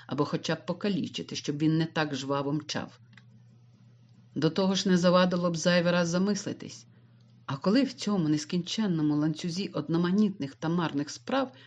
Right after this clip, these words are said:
з'являлося щось неймовірне і захоплююче? Можливо, наші справи переважно не виходять за рамки побутових,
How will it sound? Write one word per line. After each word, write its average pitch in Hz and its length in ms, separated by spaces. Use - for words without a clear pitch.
з'являлося 170 680
щось 208 360
неймовірне 226 580
і 233 80
захоплююче? - 840
Можливо, 160 420
наші 175 320
справи 180 460
переважно 185 500
не 240 100
виходять 233 440
за 220 100
рамки 247 320
побутових, 214 720